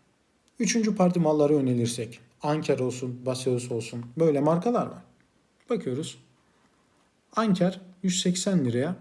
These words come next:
adaptör satıyor. Sonra bildiğim markaları okuyorum.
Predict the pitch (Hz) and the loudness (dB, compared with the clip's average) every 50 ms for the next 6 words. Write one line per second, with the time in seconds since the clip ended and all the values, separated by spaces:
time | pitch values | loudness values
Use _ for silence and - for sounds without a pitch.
0 | - - - _ _ _ _ _ _ _ _ _ - 135 123 127 117 123 123 143 | -12 -20 -20 _ _ _ _ _ _ _ _ _ -6 -4 -4 -4 -4 0 2 2
1 | 156 - - 180 175 - 131 120 120 123 - - _ _ _ _ _ _ _ _ | 2 2 2 0 0 0 -2 -6 -6 -8 -12 -20 _ _ _ _ _ _ _ _
2 | _ _ _ _ _ _ _ _ _ _ _ _ _ _ _ - - _ - - | _ _ _ _ _ _ _ _ _ _ _ _ _ _ _ -20 -20 _ -10 -2
3 | - 190 185 180 156 135 131 - - - - _ _ _ _ _ _ _ _ _ | 2 4 6 6 4 2 -2 -8 -12 -18 -20 _ _ _ _ _ _ _ _ _
4 | _ _ _ _ _ _ _ _ _ _ _ _ _ _ _ _ - 180 180 185 | _ _ _ _ _ _ _ _ _ _ _ _ _ _ _ _ 2 6 6 6
5 | 196 202 214 208 196 175 156 151 - - 151 139 127 127 123 113 123 117 110 107 | 8 8 6 8 8 6 6 4 4 2 2 4 4 2 2 0 -2 -2 -4 -4
6 | - - | -6 -8